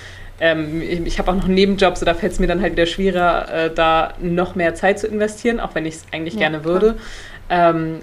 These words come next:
Speaker 1: aber ihr, also ich find's total geil, dass es halt dann einfach so Leute wie euch gibt, auch Kara macht da ja auch super krass viel, die,
Speaker 2: Mhm.
Speaker 1: ähm, wirklich so hundertzehn Prozent mit Herzblut da drin stecken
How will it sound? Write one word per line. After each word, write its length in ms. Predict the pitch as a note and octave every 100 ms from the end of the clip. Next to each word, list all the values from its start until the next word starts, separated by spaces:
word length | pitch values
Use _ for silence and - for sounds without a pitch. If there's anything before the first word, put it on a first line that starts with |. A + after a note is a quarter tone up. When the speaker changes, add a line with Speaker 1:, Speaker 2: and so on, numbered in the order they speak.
| -
Speaker 1:
aber 380 | E3 E3 D#3+ D3+
ihr, 420 | D#3 D#3+ D#3 D3
also 140 | - D#3+
ich 100 | D#3+
find's 160 | G3
total 300 | - - F3
geil, 260 | E3 F#3 F3+
dass 200 | E3+ E3
es 180 | F3 -
halt 240 | D#3+ D#3+
dann 240 | D#3 D3 D3+ - - - -
einfach 380 | F3 E3+ E3 E3
so 120 | G3
Leute 440 | G3 G#3 G#3 F#3+
wie 100 | F3
euch 300 | E3 F#3+ G3
gibt, 240 | - F3+ -
auch 140 | E3+ -
Kara 340 | - F#3 F3
macht 220 | F3 F3 -
da 40 |
ja 100 | E3
auch 60 | -
super 320 | - F3+ F#3
krass 300 | F3+ F3 F3
viel, 340 | - E3+ E3 - - - -
die, 400 | F3 E3 D#3+ -
Speaker 2:
Mhm. 80 | F3
Speaker 1:
ähm, 320 | E3 D#3+ D3+
wirklich 500 | F3 F3+ F#3 F3 F3
so 380 | - E3+ D#3 D#3
hundertzehn 560 | G#3 G3+ F#3 F#3+ G#3 F#3+
Prozent 440 | F#3+ F#3 G3 F3+
mit 120 | F3 E3
Herzblut 440 | F#3 F#3 - E3+
da 40 | E3
drin 220 | E3 F#3+
stecken 540 | - E3 D#3 E3 F#3+